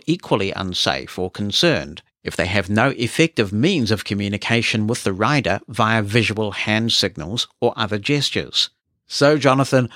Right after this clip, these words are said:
a philosophical question for you and your listeners. If Uber gives us the ability to self-identify as blind, and we call for a ride, should the app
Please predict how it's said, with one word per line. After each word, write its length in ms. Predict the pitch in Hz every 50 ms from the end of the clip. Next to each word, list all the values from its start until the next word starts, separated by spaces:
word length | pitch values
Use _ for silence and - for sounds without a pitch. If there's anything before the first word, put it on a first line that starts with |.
| - - -
a 80 | 98
philosophical 1000 | - - - - 127 127 135 123 - - - 123 - - 127 113 _ - 113 110
question 600 | 104 _ - - 117 110 - - - 117 113 113
for 160 | 104 - - 120
you 400 | 107 107 127 151 165 170 175 -
and 320 | - 127 135 147 156 135
your 180 | 135 127 120 123
listeners. 600 | 127 131 123 - - 104 85 58 57 - - - _ _ _ _ _ _ _ _ _ _
If 160 | - 143 - -
Uber 280 | 165 202 226 320 294 214 _ -
gives 300 | 143 139 139 131 - 135
us 200 | 131 120 - -
the 160 | 127 117 110
ability 640 | 104 95 - 113 107 117 117 - - - 73 73
to 180 | - - - 104
self-identify 1040 | - - - 113 113 110 - 98 95 98 - 101 101 98 104 95 - - 85 82 80
as 200 | 76 73 - -
blind, 600 | 82 85 98 107 110 101 78 62 80 110 127 - _ - - - - _ _ _
and 180 | - 98 101 95
we 140 | 104 143 147
call 280 | - - - 123 117
for 220 | 107 - - 92 82
a 40 | 80
ride, 500 | 82 95 92 87 67 67 85 107 113 - _ _ _ _ _ _
should 220 | - - 160 143 -
the 180 | 135 127 - _
app 300 | 143 160 202 202 -